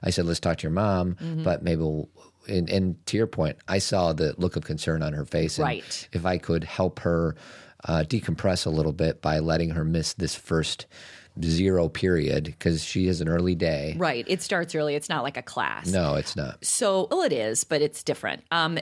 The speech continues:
Speaker 2: anyway, she, so I had to, this is, these are these things in motion, meaning that in this moment,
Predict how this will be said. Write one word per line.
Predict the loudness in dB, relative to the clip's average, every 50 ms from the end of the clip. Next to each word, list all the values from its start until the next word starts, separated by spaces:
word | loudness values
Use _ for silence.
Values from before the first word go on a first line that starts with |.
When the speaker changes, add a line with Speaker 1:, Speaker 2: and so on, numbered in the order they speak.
| -2
Speaker 2:
anyway, | -2 -2 0 0 0 2 2 2 2 0 -2 -6 -10 _ _ -20 -10 -6 -4 -2
she, | 0 0 0 0 0 2 2 4 4 4 2 2 0 -2 -4 -8 -18 -20 -20 -12
so | -6 -2 0 2 2 0 0 0
I | 0 2 2 2
had | 2 2 2 0 0 0 -2
to, | -2 0 0 0
this | 2 2 0 2 2
is, | 0 0 0 -2 -4 -6 -10 -14 _ -2
these | 0 0 2 2
are | 0 0
these | 0 0 0 -2 0
things | 0 0 0 0 0 0
in | 0 2 2
motion, | 2 2 2 0 0 -2 -2 -4 -4 -8 -8
meaning | -4 -2 0 0 2 2 2 0 0 0
that | 2 2 2 2 2 -2 -6 -20 -20 -20 -20 -20 _ _ _ _ _ _ 0
in | 0 2 2 2 2
this | 2 0 0 0 0
moment, | 2 2 2 2 2 0 0 0 -2 -4